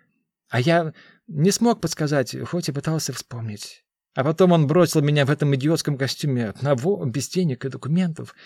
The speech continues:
и даже не сказал, где находится портал. «Как вы себя чувствуете?» — участливо спросил страдальца Стас.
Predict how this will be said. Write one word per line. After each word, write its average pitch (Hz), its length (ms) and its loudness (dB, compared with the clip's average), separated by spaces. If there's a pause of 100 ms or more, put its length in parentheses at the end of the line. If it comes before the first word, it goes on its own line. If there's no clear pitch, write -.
(460)
и 123 60 -4
даже 151 240 4
не 196 100 6
сказал, 240 460 2
где 139 120 -2
находится 180 520 -2
портал. 196 560 -6 (1400)
«Как 175 220 -8
вы 190 60 -4
себя 147 240 -6
чувствуете?» — - 800 -14 (260)
участливо 143 440 -6
спросил 127 440 -8
страдальца 101 480 -8
Стас. - 400 -16